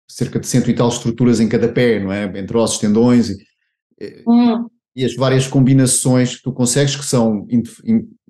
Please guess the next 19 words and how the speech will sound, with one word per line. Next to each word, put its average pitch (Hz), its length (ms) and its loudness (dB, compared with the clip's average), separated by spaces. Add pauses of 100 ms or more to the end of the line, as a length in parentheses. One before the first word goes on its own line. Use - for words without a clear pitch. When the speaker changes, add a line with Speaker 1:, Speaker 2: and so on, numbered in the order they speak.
(300)
Speaker 1:
não 107 320 0
existe 123 420 0
uma 110 180 0
combinação, 113 840 2
um 113 100 2
número 139 300 4
de - 60 -6
combinações 117 480 0
que - 80 -12
tu - 20 -18
podes 117 220 -2
fazer 113 180 -4
entre 113 160 0
os 107 60 -10
vários 110 240 0
pés 123 400 0
e 107 40 -4
os 98 80 -8
vários 107 320 -2